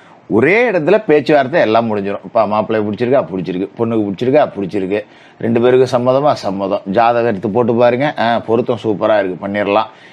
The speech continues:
அது மாதிரி பேச்சுவார்த்தை, "எத்தனை பொண்ணு பார்க்க போறீங்க?" "இத்தனை பொண்ணு போடுறோம்." "மாப்பிள்ளை என்ன வேலை இருக்கா?" "இந்த வேலையில இருக்கா." "ரைட், ஓகே." டக்குன்னு வேலையை முடி, ஆடி முடிஞ்சு கல்யாணம் நிச்சயம். போயிட்டே இருக்கும் வாழ்க்கை. அந்த அளவுக்கு,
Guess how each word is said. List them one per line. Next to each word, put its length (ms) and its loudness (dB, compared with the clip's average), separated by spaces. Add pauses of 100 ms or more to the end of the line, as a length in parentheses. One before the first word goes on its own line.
(140)
அது 160 4
மாதிரி 260 0 (320)
பேச்சுவார்த்தை, 640 2
"எத்தனை 280 0
பொண்ணு 180 0
பார்க்க 300 0
போறீங்க?" 180 0
"இத்தனை 240 -2
பொண்ணு 300 -4
போடுறோம்." 120 -4
"மாப்பிள்ளை 360 2
என்ன 180 2
வேலை 180 4
இருக்கா?" 240 2
"இந்த 260 2
வேலையில 120 2
இருக்கா." 300 0
"ரைட், 340 0
ஓகே." 360 2 (360)
டக்குன்னு 300 0
வேலையை 280 2
முடி, 180 2
ஆடி 280 4
முடிஞ்சு 280 0
கல்யாணம் 460 2
நிச்சயம். 420 2 (220)
போயிட்டே 460 4
இருக்கும் 240 2
வாழ்க்கை. 360 2 (420)
அந்த 340 2
அளவுக்கு, 640 2